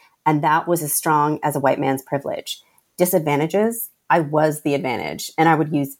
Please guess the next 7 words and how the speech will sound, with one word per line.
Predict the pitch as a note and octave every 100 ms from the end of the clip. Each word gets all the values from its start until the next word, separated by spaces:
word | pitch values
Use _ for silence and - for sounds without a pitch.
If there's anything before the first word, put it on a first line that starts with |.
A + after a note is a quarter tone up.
| -
everything | D#3+ D#3 C#3+ C#3
I | C3+
had | B2+ C#3 - -
to | -
achieve | C3+ - C3+ C3
success." | - - C3 - - - - _ _ -
That | D3 F#3+ G3